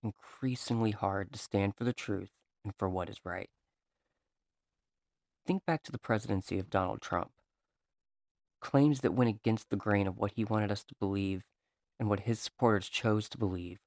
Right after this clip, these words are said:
were met with cries of "fake news," even when that fake news proved to be true. Lies were rebranded as alternative facts in an attempt to undermine the world that we can see and experience.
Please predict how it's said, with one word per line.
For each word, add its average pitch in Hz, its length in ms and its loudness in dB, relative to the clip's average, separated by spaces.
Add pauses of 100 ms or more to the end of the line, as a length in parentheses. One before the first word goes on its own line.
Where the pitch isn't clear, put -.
(320)
were 120 100 4
met 110 240 4
with - 160 -4
cries 95 480 2
of 104 140 -6 (160)
"fake 127 240 0
news," 107 480 0 (640)
even 120 300 4
when 107 220 4
that 101 200 2 (220)
fake 98 280 2
news 95 360 -2 (100)
proved 104 340 -4
to - 120 -14
be 92 100 -4
true. - 540 -2 (1600)
Lies 101 600 4
were 117 160 0
rebranded 101 680 0
as 95 140 -2
alternative 101 640 0
facts 92 520 0 (380)
in 113 100 2
an 101 100 2
attempt 107 340 -2
to - 80 -10 (140)
undermine 117 500 4
the 104 100 0
world 95 480 0 (140)
that 95 60 -6
we 104 120 -6
can 98 140 -4
see 98 460 -2
and 98 120 -4
experience. - 840 -6